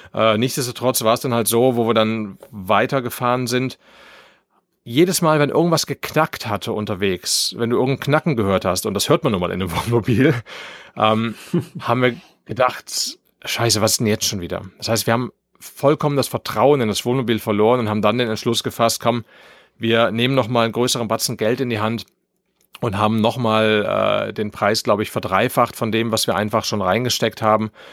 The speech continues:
und haben uns dann für einen höheren Betrag, haben wir uns dann ein deutlich neueres Wohnmobil geholt und ich hab mich halt einfach informiert,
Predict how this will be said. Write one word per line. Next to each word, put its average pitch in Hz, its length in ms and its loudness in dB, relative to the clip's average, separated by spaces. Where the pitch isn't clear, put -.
und 107 160 -2
haben 104 140 2
uns 107 120 0
dann 107 180 2
für 110 120 -4
einen 101 100 0
höheren 113 340 4
Betrag, 104 540 0
haben 104 140 -2
wir 107 60 0
uns 101 160 -4
dann 98 220 -2
ein 95 60 -6
deutlich 107 360 -2
neueres 113 540 2
Wohnmobil 117 380 0
geholt 110 380 0
und 110 120 -2
ich 113 140 0
hab 110 120 -2
mich 117 140 -6
halt 104 120 2
einfach 107 280 -2
informiert, 104 560 0